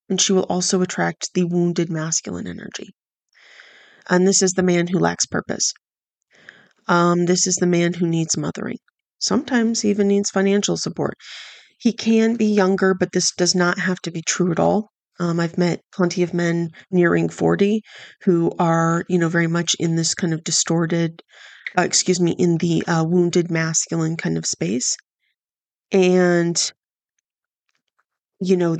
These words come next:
they, they kind of show up in that way. And so the distorted feminine is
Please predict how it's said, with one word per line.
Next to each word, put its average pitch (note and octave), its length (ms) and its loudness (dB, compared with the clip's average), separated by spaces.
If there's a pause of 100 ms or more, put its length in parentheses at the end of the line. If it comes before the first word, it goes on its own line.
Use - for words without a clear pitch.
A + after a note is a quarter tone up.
they, E3+ 340 0
they F3 80 2
kind E3+ 220 -2
of E3 80 -6
show D#3+ 240 -2
up D#3+ 160 -6
in D#3+ 100 -6
that - 220 -8
way. - 240 -6 (2000)
And G#3 340 4
so G3 300 2
the F#3+ 160 0
distorted G#3+ 480 -2
feminine F#3 380 2
is - 200 -4